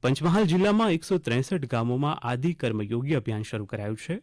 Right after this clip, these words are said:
જેના ભાગરૂપે જિલ્લા કલેક્ટરના અધ્યક્ષ સ્થાને ગોધરા ખાતે જિલ્લા કક્ષાની કાર્યશાળા યોજાઈ. આ તાલીમ કાર્યક્રમમાં આદિજાતિના લોકોને શાસન વ્યવસ્થા પ્રત્યે કઈ રીતે જોડી શકાય તે અંગે સમજણ આપવામાં આવી. આજથી ચાર સપ્ટેમ્બર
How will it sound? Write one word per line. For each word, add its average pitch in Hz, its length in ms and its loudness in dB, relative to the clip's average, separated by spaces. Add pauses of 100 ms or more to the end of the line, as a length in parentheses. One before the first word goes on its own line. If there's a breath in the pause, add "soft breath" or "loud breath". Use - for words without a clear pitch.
(120)
જેના 117 200 0
ભાગરૂપે 113 460 -2
જિલ્લા 110 240 -4
કલેક્ટરના 131 500 -6
અધ્યક્ષ 110 500 -12
સ્થાને 147 460 -4 (360 soft breath)
ગોધરા 143 360 4
ખાતે 135 360 -4
જિલ્લા 110 240 -4
કક્ષાની 147 440 -6
કાર્યશાળા 123 540 -4
યોજાઈ. 98 360 -8 (360 soft breath)
આ 123 40 -4
તાલીમ 120 260 2
કાર્યક્રમમાં 113 580 -2
આદિજાતિના 107 560 -6
લોકોને 117 480 -4
શાસન 143 420 -8
વ્યવસ્થા 107 400 -8
પ્રત્યે 131 500 -6 (260 loud breath)
કઈ 151 180 2
રીતે 156 240 0
જોડી 104 220 -4
શકાય 131 360 -8
તે 113 180 -10
અંગે 139 380 -4 (220 soft breath)
સમજણ 147 400 2
આપવામાં 101 340 -6
આવી. 92 200 -12 (380 soft breath)
આજથી 123 440 -4
ચાર 135 280 -2
સપ્ટેમ્બર 151 480 -4